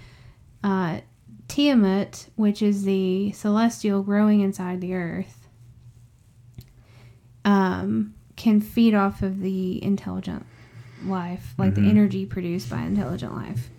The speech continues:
Speaker 1: humans. Um, and she's like, "Okay, well, that's not gonna happen. We're not doing that." <laughs>
Speaker 2: Mm-hmm.
Speaker 1: And I feel like it's because she is, she has something to live for.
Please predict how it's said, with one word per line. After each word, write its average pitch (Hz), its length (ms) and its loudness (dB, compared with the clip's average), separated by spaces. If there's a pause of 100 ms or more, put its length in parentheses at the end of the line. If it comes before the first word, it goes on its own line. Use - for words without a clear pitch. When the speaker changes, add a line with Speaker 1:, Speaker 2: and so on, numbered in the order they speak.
(760)
Speaker 1:
humans. - 560 0 (220)
Um, 214 640 2 (960)
and 254 600 2 (1200)
she's 247 400 -2
like, 214 320 0
"Okay, 226 280 2
well, 202 180 2
that's 196 380 -2
not 262 220 0
gonna 190 160 -2
happen. - 320 -8
We're 202 100 -4
not 190 160 -10
doing - 260 -12
that." - 280 -14
<laughs> - 20 0
Speaker 2:
Mm-hmm. 202 480 6 (540)
Speaker 1:
And 240 320 6 (100)
I 226 100 6
feel 320 220 2
like 349 140 2
it's 320 160 -2
because 247 360 0
she 269 360 -2
is, 240 320 -2
she - 260 -4
has 233 180 2
something 202 360 -2
to 185 80 -4
live 240 240 -2
for. - 300 -10